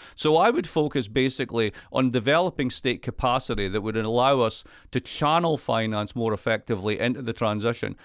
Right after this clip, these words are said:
keeping private finance as a partner, because you need the expertise and the size of their balance sheet, but making sure that we're all on the same page. One place that's done this quite well so far is definitely a small example, I know, but th-, in Denmark, they have a climate law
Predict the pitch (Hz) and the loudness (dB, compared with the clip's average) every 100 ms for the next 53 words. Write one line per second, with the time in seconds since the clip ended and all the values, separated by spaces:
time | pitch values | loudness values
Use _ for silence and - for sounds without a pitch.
0 | - _ - - 226 - 156 127 135 127 | -20 _ -4 0 2 2 0 0 2 2
1 | 117 110 117 117 117 107 101 - 127 139 | 2 0 0 0 0 -2 -4 -2 0 2
2 | 123 - 110 104 104 120 139 120 127 143 | 0 2 2 2 0 -2 0 0 0 0
3 | 175 143 123 117 - 107 117 107 110 104 | -2 -2 -2 -4 -10 -6 -4 -2 -4 -4
4 | - 107 104 101 98 87 127 170 135 - | -2 -2 0 -2 -4 0 0 2 -2 -6
5 | 92 - - - - 139 151 175 170 151 | -8 -8 -14 -6 0 2 2 0 0 0
6 | 156 147 127 120 120 123 117 113 104 117 | 0 0 2 2 4 4 2 -2 -2 -2
7 | 101 - 117 110 - - - - - - | -4 -4 -2 -2 -6 -14 -20 -20 -20 -10
8 | 123 165 180 - 156 143 131 110 127 123 | 0 0 0 0 0 0 -2 0 2 0
9 | - 120 117 117 117 - 117 - 123 113 | 0 0 2 2 2 0 -2 2 2 2
10 | - 117 - - - 127 147 139 117 120 | 0 0 -2 -6 -2 2 2 2 0 0
11 | 120 120 117 113 117 107 - - - 127 | 0 0 2 2 0 -2 -6 -20 0 2
12 | 135 143 127 127 120 120 170 147 110 - | 2 0 -2 0 2 2 4 4 2 2
13 | 120 113 107 - 151 160 151 - 95 95 | 0 0 -2 0 0 2 -2 -4 -4 -6